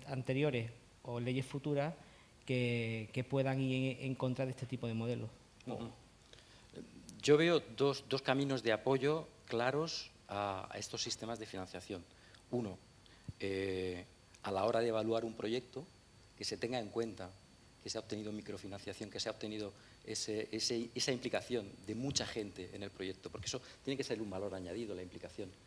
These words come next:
Speaker 2: de, de mucha gente en el proyecto. Eso cuesta, cuesta conseguir esa financiación, cuesta conseguir los apoyos. Entonces, eso tiene que valorarse de alguna forma. Entonces, dentro de, de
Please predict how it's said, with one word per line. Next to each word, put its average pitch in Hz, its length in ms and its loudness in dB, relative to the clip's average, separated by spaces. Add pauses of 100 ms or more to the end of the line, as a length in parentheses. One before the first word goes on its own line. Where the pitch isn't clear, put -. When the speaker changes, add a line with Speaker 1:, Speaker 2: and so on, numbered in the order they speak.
(280)
Speaker 2:
de, 95 260 -4
de 98 100 0
mucha 107 280 0
gente 101 240 -2
en 87 60 -6
el 92 80 -8
proyecto. 85 440 -8 (400)
Eso 131 240 0 (380)
cuesta, - 500 4 (260)
cuesta 139 280 2
conseguir 107 300 -2
esa 98 160 -4
financiación, 90 560 -10 (500)
cuesta 127 260 6
conseguir 123 300 0
los 113 160 0
apoyos. 85 480 -6 (500)
Entonces, - 340 -2
eso 113 180 -4
tiene 113 160 -4
que 107 80 -4
valorarse 104 340 -2
de 101 80 -2
alguna 92 200 -6
forma. 85 300 -8 (840)
Entonces, 92 300 -6
dentro 127 380 4
de, 127 220 6
de 113 600 2